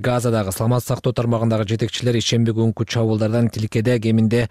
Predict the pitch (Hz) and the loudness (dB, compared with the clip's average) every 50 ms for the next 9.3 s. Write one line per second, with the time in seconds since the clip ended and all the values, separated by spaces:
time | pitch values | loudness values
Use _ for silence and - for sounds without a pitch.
0 | - - - - - - - 104 107 110 - - 117 120 113 - - 117 - - | -6 -12 -20 -20 -18 -10 -6 -2 -2 -2 0 0 0 0 -2 -2 -4 -4 -4 0
1 | 107 101 104 110 104 - - 107 98 98 98 95 92 - - 101 98 92 104 98 | 2 2 2 2 0 0 -2 -2 0 2 0 0 0 0 -2 -2 0 0 0 -2
2 | - - 110 104 90 - - - - - - - - - - 143 131 131 127 - | 0 0 0 0 -2 -2 -8 -20 -20 -18 -18 -18 -8 -4 0 0 2 2 0 0
3 | - 127 120 117 117 117 120 120 127 131 117 110 113 104 110 107 - 113 107 101 | 0 0 2 2 2 2 2 2 2 0 0 0 0 0 0 0 0 0 0 0
4 | 98 101 95 92 - - 120 - - - - 120 117 123 123 117 98 110 117 117 | 0 0 0 0 0 -2 -2 -2 -4 -4 -2 0 2 2 2 2 2 2 0 0
5 | 117 117 113 113 110 - 120 110 98 107 101 - - - 113 110 104 98 - - | 0 0 0 0 0 0 -2 -2 0 0 -2 -2 -2 -2 0 0 0 -2 -2 -2
6 | 107 110 107 101 95 - - - 101 95 95 95 95 - 110 104 104 104 98 - | 0 0 0 0 -2 -2 -2 0 2 2 4 2 2 2 2 2 2 2 0 -2
7 | - - _ _ _ - - - - - - - - - - 131 147 165 170 165 | -6 -12 _ _ _ -20 -20 -20 -18 -18 -18 -18 -6 -2 0 2 2 2 2 2
8 | 160 156 139 - 147 147 147 147 151 156 165 135 127 120 120 113 117 - 117 - | 0 0 0 0 0 0 0 2 2 0 0 2 0 0 0 0 -2 -6 -6 -4
9 | - 117 - 127 120 123 | -4 -2 0 0 2 2